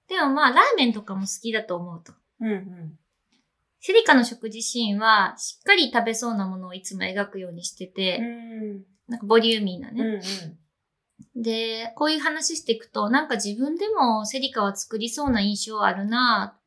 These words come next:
Speaker 2: うんうん。
Speaker 1: 何でも好きそうだ、な-、何でも好き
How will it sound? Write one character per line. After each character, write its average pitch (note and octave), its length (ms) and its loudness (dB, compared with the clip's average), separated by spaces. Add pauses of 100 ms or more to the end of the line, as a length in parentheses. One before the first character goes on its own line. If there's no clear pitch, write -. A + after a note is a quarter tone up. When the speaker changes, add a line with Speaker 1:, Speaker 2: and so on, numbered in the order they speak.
(100)
Speaker 2:
う G#3 40 -6
ん G3+ 40 -4 (220)
う F3+ 40 -18
ん。 E3+ 140 -20 (520)
Speaker 1:
何 B3+ 240 4
で D#4+ 80 -2
も E4 140 -6
好 - 20 -6 (140)
き E4+ 100 -8
そ C#4+ 220 2
う A3 40 2
だ、 A#3 180 -4 (360)
な-、 A#3+ 300 0 (760)
何 D4 240 4
で D#4+ 140 -6
も E4 260 2
好 A3+ 60 -6 (180)
き - 540 -4